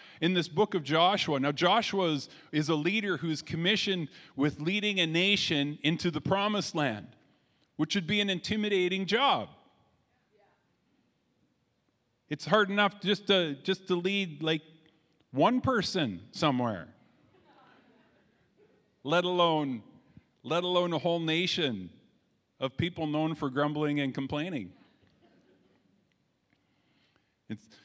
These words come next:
so why, why is God commanding Joshua to be strong and courageous? Well, because our natural inclination is to not be strong and not be courageous. Our natural, the, the, if,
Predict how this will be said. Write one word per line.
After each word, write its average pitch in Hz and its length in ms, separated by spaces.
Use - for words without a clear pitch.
so 185 340
why, 202 360
why 196 280
is 220 260
God 190 380
commanding 170 760
Joshua 156 440
to 131 80
be 131 120
strong 143 560
and 123 180
courageous? 123 520
Well, 135 100
because 139 340
our 139 140
natural 139 480
inclination 117 680
is 98 180
to - 140
not 104 280
be 110 80
strong 90 460
and 110 360
not 123 360
be 120 80
courageous. 90 760
Our 120 120
natural, 160 560
the, 170 200
the, 156 260
if, 160 140